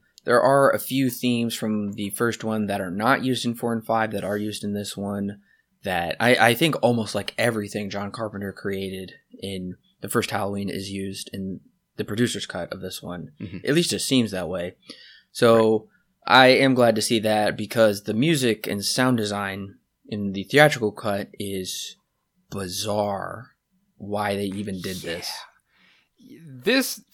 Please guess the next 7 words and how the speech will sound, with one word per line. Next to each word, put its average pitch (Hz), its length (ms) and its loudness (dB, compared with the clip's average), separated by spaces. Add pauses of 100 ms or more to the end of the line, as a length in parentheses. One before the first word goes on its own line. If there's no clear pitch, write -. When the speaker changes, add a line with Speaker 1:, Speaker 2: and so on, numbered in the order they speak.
(140)
Speaker 2:
theatrical 143 640 6
cut 104 380 4 (800)
has 139 540 4 (160)
serious 190 800 2
issues 135 460 2
with 104 160 -6
tone. 123 480 -2